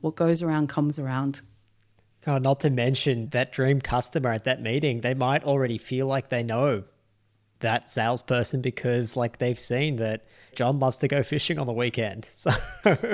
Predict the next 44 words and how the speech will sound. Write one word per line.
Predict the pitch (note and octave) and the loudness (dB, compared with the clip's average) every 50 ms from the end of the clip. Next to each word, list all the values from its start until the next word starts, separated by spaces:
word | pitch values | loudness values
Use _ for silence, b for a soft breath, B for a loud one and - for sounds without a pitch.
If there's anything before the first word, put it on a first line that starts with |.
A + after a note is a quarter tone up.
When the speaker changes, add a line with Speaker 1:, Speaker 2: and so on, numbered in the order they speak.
| D3+ - | 0 4
Speaker 1:
Yeah, | G3+ G#3+ A3+ B3 B3+ | 4 4 4 4 4
the | C4 A#3 | 2 2
Speaker 2:
or | A3 - - D3 | 4 8 8 8
Speaker 1:
footy | D3 C#4+ D4 | 8 8 8
Speaker 2:
John | D3+ C3 C#3 | 6 6 6
Speaker 1:
tipping | C#3+ - | 6 6
Speaker 2:
just | B3 B3 - | 6 6 6
Speaker 1:
comp. | C4 G#3+ F3+ E3 | 4 4 6 4
Speaker 2:
complete, | C#3 - - | 4 2 2
yeah, | D#3+ D3+ F3 F3 A#2 - - - - | 4 4 6 6 6 4 0 -6 -6
Speaker 1:
Yeah. | A#3 G#3 | -2 -2
Speaker 2:
exactly. | D#3+ C#3 B2+ D3+ D3+ C#3+ - C#3+ A#2+ A2 A2 G#2+ | -2 0 4 4 4 4 4 2 2 2 2 0
So | - - C3+ B2 | 2 2 2 4
they | C3 B2 A#2 | 4 2 2
feel | - - C#3+ C3 B2+ | 2 2 2 4 6
like | B2+ B2+ B2+ | 6 4 4
they | - C3+ | 2 0
already | C#3 C#3 C3 C3 C3+ C3 A#2+ | 2 2 2 2 4 4 2
have | A#2+ B2+ | 2 2
a | B2+ | 2
window | A#2 A2 A2+ A2 A2 A2+ A2 A2 | 0 0 -2 -2 -2 -2 -2 -2
into | A2 G#2+ G#2 - | -4 -6 -4 -4
your | A#2+ A2+ G#2+ | -4 -4 -2
company. | - G#2+ G#2+ G#2 - A2+ G#2 G#2+ G#2+ | -4 -6 -6 -4 -4 -4 -4 -4 -4
And | G#2 G#2+ G#2 G#2 b b b b b b b b _ - | -4 -6 -8 -10 b b b b b b b b _ -2
I | E3 | 0
think | - C4+ C#4 | 0 0 0
that's | - C4 - - | 0 0 0 0
just | - G3+ - | -2 -2 0
something | - F#3+ F3+ - F#3+ E3 D3 | 0 0 0 0 -2 0 0
that | D#3+ D#3 - C3+ | 0 -2 -2 -2
we | C#3+ D3 D3+ | -2 0 2
all | D#3 D3 C#3 | 2 2 0
miss | B2+ B2+ C#3 D3 C3+ - - | 0 2 0 0 0 0 -2
and | B2 A#2 A2 | -4 -4 -6
crave, | - - C3+ C3 B2+ C3 C3 B2 A2 | -4 0 2 4 4 4 4 2 0
is | A2+ A2 G#2 - | -4 -6 -6 -4
that | - A2+ A2+ A2 - - | -2 -2 -2 -2 -6 -10
feeling | - - B2+ B2+ B2+ B2 A#2+ A#2 A2+ | -6 -2 0 0 2 0 0 -2 -2
of | G#2+ - | -6 -8
connecting | - - A2 A2 A#2 A#2+ A#2+ - - A#2 A2 G#2+ | -6 -6 -4 -2 -2 -4 -4 -4 -4 -4 -4 -4
with | G#2+ G#2 - - | -6 -8 -6 -6
people. | - G#2+ G2 - - G2 G2+ G2+ | -4 -4 -4 -4 -6 -6 -6 -6
And | G#2 G#2 G#2 G#2+ - | -6 -6 -6 -8 -8